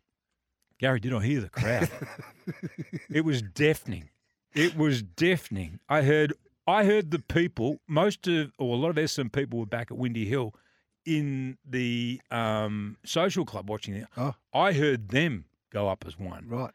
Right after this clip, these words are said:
Speaker 1: That's how deafening the noise was.
Speaker 2: Yeah. So
Speaker 1: So
Speaker 2: you've
Speaker 1: anyway,
Speaker 2: leapt
Speaker 1: that
Speaker 2: over.
Speaker 1: stage of the game.
Speaker 2: You're midair.
Speaker 1: Midair. I jumped over, bang, bang,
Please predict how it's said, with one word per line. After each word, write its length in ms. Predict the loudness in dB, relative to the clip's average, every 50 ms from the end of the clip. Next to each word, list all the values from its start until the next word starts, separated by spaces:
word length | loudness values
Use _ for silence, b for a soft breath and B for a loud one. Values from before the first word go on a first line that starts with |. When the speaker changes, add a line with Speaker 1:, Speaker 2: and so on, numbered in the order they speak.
| _ _ _
Speaker 1:
That's 220 | -4 -4 -2 0
how 140 | 2 2 2
deafening 600 | 0 -2 -2 -2 -2 -2 -2 -4 -6 -4 -4 -4
the 80 | -6 -6
noise 320 | -4 -4 -4 -4 -6 -6
was. 320 | -8 -12 -14 -16 -18 -10 -2
Speaker 2:
Yeah. 180 | 0 2 2 0 b b b b b b b b
So 160 | b 0 2 4
Speaker 1:
So 160 | 6 6 8
Speaker 2:
you've 80 | 8 8
Speaker 1:
anyway, 160 | 8 8 8
Speaker 2:
leapt 120 | 6 6
Speaker 1:
that 60 | 6 4
Speaker 2:
over. 60 | 4 4
Speaker 1:
stage 280 | 4 4 4 4 2 2
of 40 |
the 80 | 0 0
game. 300 | 0 0 -2 -2 -4 -4 -4
Speaker 2:
You're 120 | -2 0
midair. 540 | 2 2 2 2 2 0 0 0 -2 -4 -4 _
Speaker 1:
Midair. 540 | 0 2 4 4 4 2 2 0 -2 -4 -8 _ _ _ _
I 80 | -8 0
jumped 280 | 2 2 2 4 2
over, 120 | 2 2 2
bang, 460 | 2 2 4 4 4 4 2 0 -2 0
bang, 440 | 2 4 4 4 4 2 0 -4